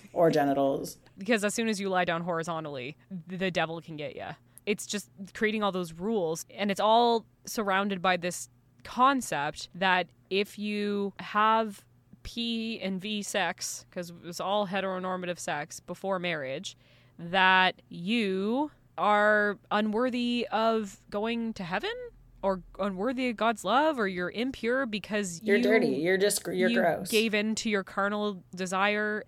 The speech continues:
Speaker 2: In this paradigm, in this world, like, especially as a woman, your body is not your own.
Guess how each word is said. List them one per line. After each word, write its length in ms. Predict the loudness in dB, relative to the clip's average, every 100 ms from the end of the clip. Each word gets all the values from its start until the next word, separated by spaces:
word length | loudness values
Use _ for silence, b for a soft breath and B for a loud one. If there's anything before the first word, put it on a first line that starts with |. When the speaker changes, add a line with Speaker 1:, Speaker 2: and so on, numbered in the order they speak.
| -2
Speaker 2:
In 400 | 0 0 -2 0
this 220 | 0 -2
paradigm, 560 | -4 -2 0 2 0
in 100 | 0
this 180 | -2 -4
world, 280 | -4 0 2
like, 240 | 0 -4 -12 b b b b b
especially 600 | 0 2 4 4 4 4
as 140 | 4 8
a 60 |
woman, 420 | 8 8 6 4 4
your 200 | 4 6
body 380 | 6 4 4 2
is 140 | 2
not 220 | 0 0
your 160 | -2 0
own. 280 | 0 -4